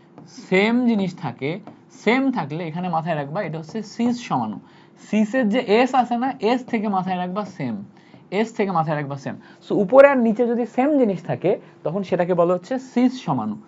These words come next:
তাহলে এইটা জ্যামিতিক সমানতার ভিতরে সিস সমাণু প্রকাশ করে। এটা কি সমাণু প্রকাশ করে? সিস সমাণু প্রকাশ করে।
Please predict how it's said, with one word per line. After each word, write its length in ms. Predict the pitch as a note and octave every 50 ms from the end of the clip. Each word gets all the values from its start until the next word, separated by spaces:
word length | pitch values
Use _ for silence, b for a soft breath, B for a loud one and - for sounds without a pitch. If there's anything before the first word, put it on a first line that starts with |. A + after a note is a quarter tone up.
| B B B B
তাহলে 200 | - D#3 E3+ F3+
এইটা 600 | - E3 F3+ A3 B3 A#3+ C4+ B3 F#3 D#3+ E3+ F#3 F#3+ - B B B B B - -
জ্যামিতিক 420 | A2+ C3+ D3+ F3 G3+ G3 A#3 G#3+
সমানতার 460 | - A3+ G3+ G3+ G3+ G3+ G3 G#3 G3
ভিতরে 400 | F3+ F#3+ F3+ F#3+ G#3 A3 C#4+ D#4+ - - B B B B B -
সিস 500 | - - - - G#3+ A#3 C4 B3 B3 -
সমাণু 500 | - - F#3+ F3+ F3+ F3+ F#3 G#3 A3+ G#3
প্রকাশ 420 | - E3+ D#3 D3+ D3 C3+ - -
করে। 220 | - B2+ A2 G#2+
এটা 120 | A#2+ C#3+ D#3
কি 140 | D#3 E3 D#3
সমাণু 300 | D3+ F3 E3+ E3+ E3+ D#3+
প্রকাশ 300 | E3+ D#3+ E3 E3 - -
করে? 200 | D#3 E3 A#3 - B B B B B B
সিস 280 | - - - B3+ B3+ C4
সমাণু 340 | - A3+ F3 D#3 D3 C3+
প্রকাশ 300 | C3 B2+ A2+ - A#2+ -
করে। 180 | - - -